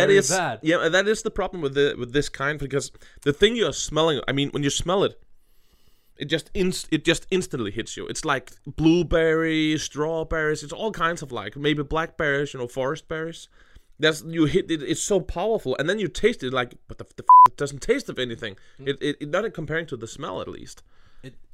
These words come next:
Speaker 1: I expected way more from the one who's, it smells very sweet.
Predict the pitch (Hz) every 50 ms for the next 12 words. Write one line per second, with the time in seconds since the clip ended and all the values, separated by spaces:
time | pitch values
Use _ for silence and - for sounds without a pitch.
0 | - - 143 151 196 208 151 139 - - - 131 123 - 120 110 107 113 135 151
1 | 147 131 127 123 123 123 - 110 104 104 101 107 113 123 - - _ _ _ -
2 | 131 - - - - 143 147 147 151 143 - - 120 117 110 107 - - - 117
3 | 127 147 214